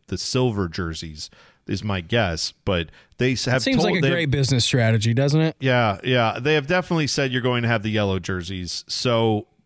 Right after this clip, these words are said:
Speaker 1: the good news is hopefully those are returning, hopefully with yellow shorts. Hopefully it's a full yellow banana kit, right?
Speaker 2: Yeah.
Speaker 1: That's what we want. The banana kit, the canaries, as, as Mike Arace likes to call 'em, whatever. Like, they need to be,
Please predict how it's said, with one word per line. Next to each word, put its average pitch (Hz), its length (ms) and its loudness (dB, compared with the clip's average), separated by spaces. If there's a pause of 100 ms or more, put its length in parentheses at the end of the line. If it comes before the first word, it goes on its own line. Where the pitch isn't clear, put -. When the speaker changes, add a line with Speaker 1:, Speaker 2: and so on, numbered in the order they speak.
Speaker 1:
the 147 80 -2
good 190 200 0
news 160 220 2
is 127 220 0
hopefully 143 440 0
those 113 220 0
are 117 60 -2
returning, 113 520 -2
hopefully 123 340 -2
with 90 180 -6
yellow 82 220 -4
shorts. 120 420 -2
Hopefully 131 300 -2
it's 92 120 -6
a 87 60 -8
full 101 500 -2 (320)
yellow 90 480 0
banana 196 480 0
kit, 78 340 -6
right? 143 240 0
Speaker 2:
Yeah. 277 200 2 (140)
Speaker 1:
That's 156 180 -4
what 170 80 0
we 170 80 4
want. 120 320 0
The - 60 -2
banana 165 340 0
kit, 147 420 0 (400)
the - 80 0
canaries, 147 720 0
as, 127 260 -2
as 120 220 -2
Mike 131 220 -2
Arace 123 360 0
likes 117 180 -2
to 123 100 -6
call 117 260 0
'em, 117 100 -4
whatever. 117 480 0
Like, 107 360 -2 (400)
they 147 100 0
need 180 180 0
to 170 60 -2
be, 123 500 0